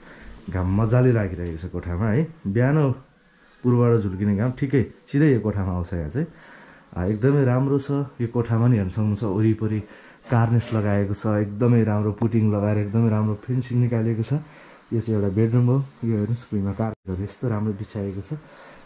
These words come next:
अब झ्यालहरू सबै अग्राको हो, एकदमै राम्रो फिनिसिङ छ। घर चाहिँ फिनिसिङमा त्यस्तो कुनै पनि कन्जुसाइज छैन। जस यो कोठाको यो रुमको साइज चाहिँ मैले यहाँनिर स्क्रिनमा राखिदिएको छु, यही नै हो रुमको size।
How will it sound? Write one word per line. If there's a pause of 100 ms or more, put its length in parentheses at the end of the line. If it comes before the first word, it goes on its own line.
(100)
अब (440)
झ्यालहरू
सबै
अग्राको
हो,
एकदमै
राम्रो (240)
फिनिसिङ
छ।
घर
चाहिँ
फिनिसिङमा
त्यस्तो
कुनै
पनि
कन्जुसाइज
छैन। (600)
जस
यो
कोठाको
यो
रुमको
साइज
चाहिँ (340)
मैले
यहाँनिर (520)
स्क्रिनमा
राखिदिएको
छु,
यही
नै
हो
रुमको
size।